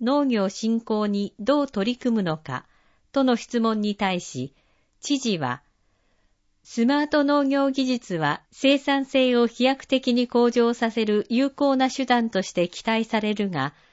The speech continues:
導入コストの見極めなどの課題もある。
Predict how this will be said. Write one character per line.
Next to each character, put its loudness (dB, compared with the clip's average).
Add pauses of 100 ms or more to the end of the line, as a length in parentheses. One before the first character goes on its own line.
(300)
導 6
入 0
コ 0
ス -10
ト 0
の 0
見 -2
極 -2
め 0
な 0
ど -2
の -4
課 -4
題 0
も -2
あ -4
る。 -8